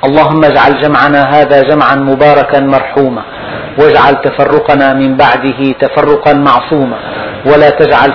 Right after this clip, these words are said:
فينا ولا منا ولا معنا شقياً ولا محروماً. اللهم كما هديتنا للإسلام فثبتنا عليه،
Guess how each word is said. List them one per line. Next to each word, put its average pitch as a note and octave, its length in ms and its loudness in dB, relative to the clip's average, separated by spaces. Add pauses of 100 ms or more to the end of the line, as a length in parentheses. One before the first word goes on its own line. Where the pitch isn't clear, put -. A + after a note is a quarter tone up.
فينا C#3+ 320 0
ولا C#3+ 320 4
منا C#3+ 420 0
ولا C#3 300 4
معنا C#3 540 2
شقياً C#3+ 420 0
ولا D3 380 2
محروماً. C#3 520 -2 (760)
اللهم D3+ 460 2
كما C#3+ 560 2
هديتنا C#3+ 560 2
للإسلام C3+ 880 -2
فثبتنا C#3+ 640 -2 (140)
عليه، D3 240 2